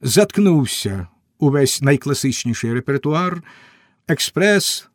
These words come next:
засвистів, запищав, зачергикав, як навіжений. Всі ті коники і сопілки, і півники, і чортики,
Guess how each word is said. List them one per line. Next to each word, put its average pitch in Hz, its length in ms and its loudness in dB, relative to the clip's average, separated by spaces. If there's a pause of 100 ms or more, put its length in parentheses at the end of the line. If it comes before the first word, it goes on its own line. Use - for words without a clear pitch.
(120)
засвистів, 160 800 -2
запищав, 147 840 -2 (360)
зачергикав, 196 840 4
як 190 220 0
навіжений. 127 800 0
Всі - 200 -8
ті - 160 -10
коники 131 560 -6
і 117 80 -2
сопілки, 135 680 -6
і 151 60 -4
півники, 147 520 -6
і 160 80 -4
чортики, 139 640 -6